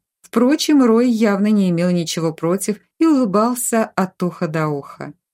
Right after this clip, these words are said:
Взгляд выхватил рыжие волосы Люси и огненно-красное платье.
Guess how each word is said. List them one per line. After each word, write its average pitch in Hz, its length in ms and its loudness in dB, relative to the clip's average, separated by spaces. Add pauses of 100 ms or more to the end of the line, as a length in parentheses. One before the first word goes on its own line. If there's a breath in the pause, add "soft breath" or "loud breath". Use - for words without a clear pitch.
(680)
Взгляд 220 500 0
выхватил 214 600 -4
рыжие 214 440 0
волосы 214 460 -2
Люси 220 600 -2 (180)
и 196 120 4 (120)
огненно-красное 208 1000 0
платье. - 680 -6